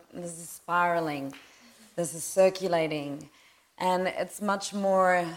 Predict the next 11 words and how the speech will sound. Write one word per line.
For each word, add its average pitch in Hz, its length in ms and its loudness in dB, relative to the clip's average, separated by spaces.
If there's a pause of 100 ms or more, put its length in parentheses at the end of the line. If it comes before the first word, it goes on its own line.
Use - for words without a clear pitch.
(220)
feminine 233 640 6
in 170 160 2
nature 170 580 2 (720)
than 170 360 2
the, 156 200 2 (2250)
that 170 140 0
we 175 80 0
see 151 380 6
in - 80 2 (120)
pornography, 156 720 -2
yeah? 165 480 2